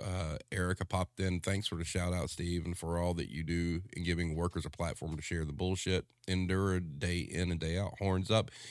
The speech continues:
You know, it's, you know, Erica, I, I, I'm extremely appreciative. I mean, to be part of a movement that's extremely important, you know, that really highlights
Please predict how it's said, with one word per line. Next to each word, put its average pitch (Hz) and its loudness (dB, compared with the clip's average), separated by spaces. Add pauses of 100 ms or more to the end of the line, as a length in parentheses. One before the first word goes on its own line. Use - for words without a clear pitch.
(320)
You 117 8
know, 151 10 (480)
it's, - 4 (420)
you 131 4
know, 127 10
Erica, 131 6
I, 113 2 (400)
I, - 0
I'm 123 8 (140)
extremely 120 6
appreciative. 95 2 (180)
I 90 0
mean, 90 4 (340)
to 123 6
be 120 12
part 135 10
of 101 4
a 98 8
movement 101 6 (540)
that's 101 8
extremely 117 6
important, 80 2 (500)
you 104 2
know, 101 4 (600)
that 117 2
really 120 6
highlights 95 2